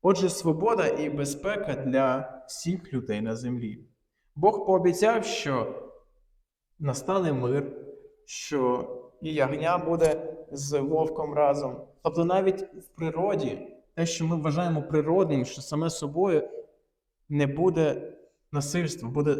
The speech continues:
вільне все від насильства. Бог пообіцяв, що в Божому царстві більше не буде цього. Навіть тваринний світ буде позбавлений своїх інстинктів, які є гріховними. Євангеліє — це про свободу від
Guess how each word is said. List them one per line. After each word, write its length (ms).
вільне 640
все 680
від 180
насильства. 560
Бог 300
пообіцяв, 420
що 160
в 120
Божому 360
царстві 420
більше 340
не 140
буде 300
цього. 340
Навіть 400
тваринний 520
світ 400
буде 220
позбавлений 880
своїх 500
інстинктів, 720
які 600
є 140
гріховними. 680
Євангеліє — 640
це 220
про 200
свободу 640
від 300